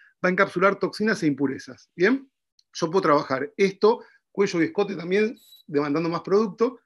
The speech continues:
pero en el caso mío voy a trabajarlo sobre la barba, siempre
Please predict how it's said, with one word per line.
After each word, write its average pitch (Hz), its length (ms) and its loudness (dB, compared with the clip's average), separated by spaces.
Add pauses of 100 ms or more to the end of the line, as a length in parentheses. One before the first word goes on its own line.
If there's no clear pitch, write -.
(180)
pero 196 400 2
en 151 100 -2
el 151 80 -2
caso 175 240 -4
mío 175 200 0
voy 160 100 0
a - 20 -4
trabajarlo 160 460 -2
sobre 156 260 -2
la 180 100 2
barba, 190 360 2 (560)
siempre 247 800 4